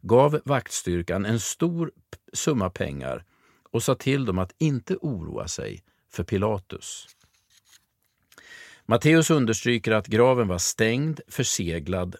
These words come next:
och bevakad. Ändå inträffar något oförklarligt.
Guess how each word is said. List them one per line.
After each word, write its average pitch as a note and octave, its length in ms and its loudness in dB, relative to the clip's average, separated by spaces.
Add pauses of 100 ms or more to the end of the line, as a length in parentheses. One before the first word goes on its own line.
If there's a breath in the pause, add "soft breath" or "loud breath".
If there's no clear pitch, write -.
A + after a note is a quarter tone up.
(240)
och G#2 100 -2
bevakad. B2+ 720 0 (720 soft breath)
Ändå D3 400 4 (100)
inträffar F#2 800 -2
något F#2 300 -4
oförklarligt. B2 1300 -4